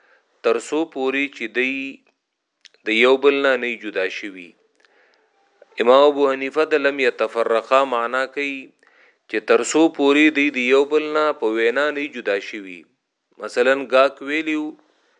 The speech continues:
چې دا شی په دې خرڅومه، اوس د سره د دې خپلې خبرې د اغستو اختیار شته او مشتری له د رد کولو اختیار هم شته او د اغستو اختیار هم شته.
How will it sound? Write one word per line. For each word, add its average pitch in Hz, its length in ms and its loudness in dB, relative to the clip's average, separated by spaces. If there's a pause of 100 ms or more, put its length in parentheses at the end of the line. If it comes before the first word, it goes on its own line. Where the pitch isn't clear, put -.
(200)
چې 101 80 -4
دا 107 160 2
شی 127 200 -4
په 127 160 -6
دې 135 220 -2
خرڅومه، 139 580 -4 (1300)
اوس 151 240 0 (1400)
د 156 140 0
سره 156 320 4
د 135 140 2
دې 110 200 -4
خپلې 160 380 -4
خبرې 139 340 0
د 123 80 2 (120)
اغستو 107 400 -6
اختیار 110 520 0
شته 95 320 -4 (1160)
او 104 180 2 (100)
مشتری 127 520 -4
له 156 200 6 (800)
د 110 120 4
رد 117 240 2
کولو 151 380 4
اختیار 156 480 -2
هم 165 140 -10
شته 180 180 -4
او 151 120 -4
د 98 140 -2
اغستو 127 380 -10
اختیار 139 480 -4
هم 139 80 -14
شته. 143 280 -2